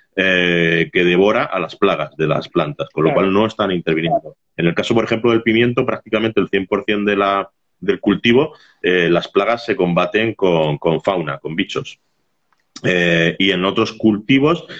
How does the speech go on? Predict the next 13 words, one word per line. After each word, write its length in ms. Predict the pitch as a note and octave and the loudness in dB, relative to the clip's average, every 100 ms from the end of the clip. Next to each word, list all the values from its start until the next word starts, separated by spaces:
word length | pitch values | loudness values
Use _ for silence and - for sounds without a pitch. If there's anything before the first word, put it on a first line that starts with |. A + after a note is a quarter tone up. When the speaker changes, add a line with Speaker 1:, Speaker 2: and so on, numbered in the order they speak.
| - - | -10 0
Speaker 1:
no 220 | F2+ G#2 | 2 2
se 120 | A2+ | 0
puede 180 | G#2+ G#2 | 2 2
llegar 160 | G2+ G2+ | 2 0
al 100 | F#2+ | -2
cien 160 | G2 | -4
por 120 | F2+ | -4
cien 220 | F2 D3 B2+ | -2 -2 -2
porque 240 | F#2 D#2 | -4 0
hay 320 | D#2+ E2 D#2 - | 0 0 -4 -4
plagas 320 | G2+ F#2 D#2+ | -2 0 -2
que 140 | - F#2+ | 0 0
no, 240 | C#3 | 0